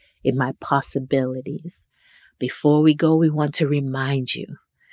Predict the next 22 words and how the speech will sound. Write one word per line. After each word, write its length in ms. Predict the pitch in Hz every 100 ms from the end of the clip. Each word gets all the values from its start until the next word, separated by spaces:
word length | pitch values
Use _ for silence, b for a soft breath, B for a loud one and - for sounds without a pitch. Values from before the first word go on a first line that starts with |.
| B B -
that 160 | 123 -
the 100 | 117
purpose 680 | - - 156 151 160 147
to 160 | - 170
life 440 | 151 139 120 113 -
is 180 | 123 -
to 120 | -
become 960 | 127 - - - 143 135 117 - - -
the 100 | 139
most 760 | 139 143 147 151 170 - - -
authentic 840 | 131 - - 160 147 151 165 160 -
expression 800 | 156 - - 139 - - 123 127 B B B -
of 140 | 123 - - -
who 200 | 156 156
you 300 | 151 160 -
are 320 | 143 120 117 113 _ _ _ -
in 200 | 143 120 _ -
every 580 | 139 117 - 135 135 - -
moment. 600 | 135 135 131 117 110 - - _ _ _
You 800 | - 147 165 180 175 160 131 110 _ _ b b b
are 120 | 131
a 160 | 117